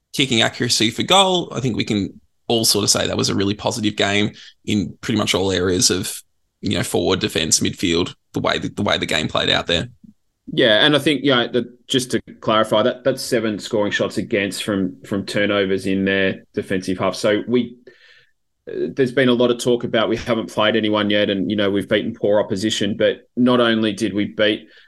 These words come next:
Speaker 2: the Giants, we beat them in a part of the game that they actually have been pretty good at, and they haven't allowed teams to sort of, uh, when they've turned it over in their own forward half,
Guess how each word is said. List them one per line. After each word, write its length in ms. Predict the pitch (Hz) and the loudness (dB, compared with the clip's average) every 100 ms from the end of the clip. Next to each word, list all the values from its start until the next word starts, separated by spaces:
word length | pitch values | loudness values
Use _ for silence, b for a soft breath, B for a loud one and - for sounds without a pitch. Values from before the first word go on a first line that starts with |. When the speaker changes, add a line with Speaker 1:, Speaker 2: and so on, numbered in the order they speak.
| b _ _ _ | b _ _ _
Speaker 2:
the 80 | 117 | -6
Giants, 420 | 98 110 113 113 | 0 2 2 0
we 80 | 117 | -4
beat 300 | 113 123 123 | 2 0 2
them 100 | 127 | 2
in 80 | 113 | 0
a 40 | |
part 260 | 113 113 113 | 0 0 0
of 80 | 107 | -2
the 60 | |
game 300 | 98 107 104 | -2 0 0
that 120 | 107 | 0
they 120 | 101 107 | 0 0
actually 340 | 104 - 107 | 0 -2 -2
have 240 | - 107 | 0 -2
been 180 | 113 104 | 0 -4
pretty 300 | - - 107 | -6 -4 -2
good 180 | 107 104 | 0 0
at, 120 | 95 | 0
and 100 | 95 | 0
they 100 | 104 | -2
haven't 440 | 117 113 113 - _ | 0 0 0 -4 _
allowed 400 | 107 104 107 110 | -2 2 2 2
teams 300 | - 110 101 | 0 -2 -2
to 100 | 107 | -2
sort 200 | - 107 | 0 2
of, 200 | 104 98 - _ - | 0 -2 -14 _ -6
uh, 180 | - 101 | -4 0
when 220 | 120 113 | 2 4
they've 180 | 113 110 | 2 2
turned 260 | 123 117 | -2 0
it 80 | 110 | 2
over 320 | 107 107 107 | 2 2 0
in 120 | 104 104 | 0 0
their 200 | 104 101 | 0 0
own 160 | 104 | 0
forward 320 | - 107 101 | -2 -2 -2
half, 600 | 113 110 98 85 92 - | 0 0 0 0 -4 -6